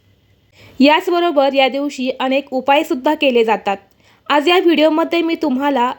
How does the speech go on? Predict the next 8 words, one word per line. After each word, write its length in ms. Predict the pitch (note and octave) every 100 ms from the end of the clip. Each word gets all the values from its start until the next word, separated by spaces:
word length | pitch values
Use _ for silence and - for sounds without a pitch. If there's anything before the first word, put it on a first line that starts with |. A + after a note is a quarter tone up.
| -
एक 180 | D4 -
अतिशय 480 | C4+ D#4 D#4+ F4
महत्त्वाचा 640 | E4 D4+ C4+ C#4 C#4+ C#4 B3+
प्रभावी 460 | C4 B3+ A#3+ B3 C4+
उपाय 320 | A3+ A#3 C#4+
सांगणार 340 | D4 B3+ A#3
आहे. 240 | G#3+ G#3 - - _ - - -
आपल्याला 640 | A#3+ - D#4 E4+ D#4 C4